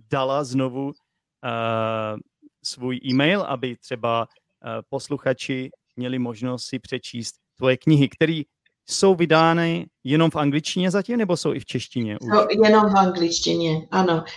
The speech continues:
Speaker 2: Tak, eh, mám ti dát, eh, webovou stránku radši, anebo,
Speaker 1: Dej
Speaker 2: jo.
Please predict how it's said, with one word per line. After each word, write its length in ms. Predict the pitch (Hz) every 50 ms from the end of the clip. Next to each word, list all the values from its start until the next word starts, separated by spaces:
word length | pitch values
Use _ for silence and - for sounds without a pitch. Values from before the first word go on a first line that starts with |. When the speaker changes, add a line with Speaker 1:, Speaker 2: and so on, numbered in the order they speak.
| - -
Speaker 2:
Tak, 160 | 202 196 196 196 - - -
eh, 280 | 196 190 190 - 180
mám 300 | 190 208 214 220 220 226
ti 140 | - 254 233
dát, 440 | 226 226 220 214 214 214 220 214 - - - - -
eh, 760 | 185 190 190 190 190 185 180 175 165 160 147 139 120 - - - - - - - _ _ _ _ _ _ _ 165 160 -
webovou 420 | 190 190 190 208 196 202 190 190
stránku 880 | 185 - - 160 156 156 160 175 185 190 - 202 208 208 220 247 247 233 - 233
radši, 640 | 208 202 202 202 - - 196 196 202 208 214 220 220 -
anebo, 520 | 190 190 190 185 185 185 185 180 180 - 131
Speaker 1:
Dej 100 | 131 135 - _ _ _ _ _ _
Speaker 2:
jo. 260 | - 185 180 185 196